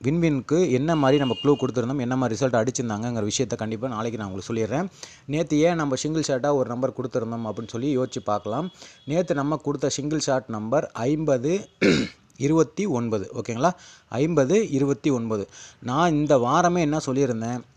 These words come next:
அஞ்சுக்கு பவர் நம்பர் சைபர், சைபருக்கு அஞ்சு அப்படின்னு சொல்லி சொல்லியிருந்தேன். டி போர்டில் ஒரு நம்பர் வந்துச்சுன்னா அந்த நம்பர் வந்து அஞ்சுன்னு வந்துச்சுன்னா அந்த நம்பர் சைபராக கன்வெர்ட் பண்ணுங்க அப்படின்னு சொல்லி நான் சொல்லியிருந்தேன். எத்தனை நண்பர்கள் அதை கரெக்டாக பார்த்து பண்ணியிருந்தீங்க அப்படின்னு சொல்லி தெரியல.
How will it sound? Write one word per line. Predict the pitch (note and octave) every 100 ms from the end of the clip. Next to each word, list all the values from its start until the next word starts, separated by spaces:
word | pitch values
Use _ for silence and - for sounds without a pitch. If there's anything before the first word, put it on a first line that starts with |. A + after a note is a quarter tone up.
| -
அஞ்சுக்கு | C3+ E3+ E3+ C#3
பவர் | B2+ C3
நம்பர் | B2+ C3 D3+
சைபர், | A2+ G#2+ F2+ C3 -
சைபருக்கு | D3 E3+ E3 C3+ E3+
அஞ்சு | C#3 B2 B2 A#2+
அப்படின்னு | A#2 A#2+ A2+
சொல்லி |
சொல்லியிருந்தேன். | A2 G#2 G2+ - - - A2
டி | F3+
போர்டில் | G3 F3+ D#3
ஒரு | C3
நம்பர் | A#2+ C3 D3+
வந்துச்சுன்னா | C3 B2+ C3 A2+ B2+ F3+
அந்த | B2 C3+
நம்பர் | C3+ D3
வந்து | C#3+ C#3 F3+ G3+ - _ _ _ -
அஞ்சுன்னு | D#3+ E3+ D#3
வந்துச்சுன்னா | B2+ B2+ C3
அந்த | D3+
நம்பர் | B2+ C3+ C#3
சைபராக | A#2 B2+ C3+ C3+
கன்வெர்ட் | A#2+ B2
பண்ணுங்க | - G#2 G#2 A2
அப்படின்னு | G2+
சொல்லி | A#2 B2 A#2+
நான் | G#2
சொல்லியிருந்தேன். | A#2 A#2 G#2+ D3 F#3+ - - -
எத்தனை | A#2+ - F3+ E3
நண்பர்கள் | E3 E3 D#3
அதை | B2 B2+
கரெக்டாக | B2 D3
பார்த்து | C3 B2+ B2+
பண்ணியிருந்தீங்க | B2 B2 A#2 A#2+
அப்படின்னு | B2 A#2+
சொல்லி | A#2 B2 G#2
தெரியல. | A2 A2 D3